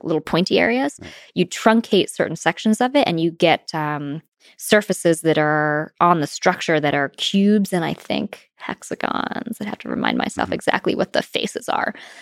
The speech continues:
Speaker 1: But overall, a truncated octahedron can be bonded to other truncated octahedrons. And just like a cube, it fills all the gaps as you build it out. So you can imagine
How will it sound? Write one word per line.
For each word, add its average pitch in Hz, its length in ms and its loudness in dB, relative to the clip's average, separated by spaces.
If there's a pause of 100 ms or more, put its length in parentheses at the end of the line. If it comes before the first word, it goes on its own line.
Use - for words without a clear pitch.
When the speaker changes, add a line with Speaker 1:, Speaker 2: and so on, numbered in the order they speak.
(140)
Speaker 1:
But - 180 4
overall, 180 800 4 (260)
a - 80 4
truncated 196 460 4
octahedron 180 640 0
can 165 180 -4
be 147 100 -4
bonded 160 800 2 (200)
to - 160 0
other 170 180 2
truncated 170 460 0
octahedrons. 202 680 -2
And 170 140 0
just - 220 0
like 185 140 0
a 185 40 -2
cube, 311 460 0 (320)
it - 100 0
fills 220 480 2
all 180 220 2
the 170 120 2
gaps 165 600 2
as 160 180 -2
you 160 60 -8
build 160 240 0
it 151 80 -2
out. - 320 -2 (400)
So - 120 -12
you 208 40 -8
can 196 120 4
imagine 175 760 2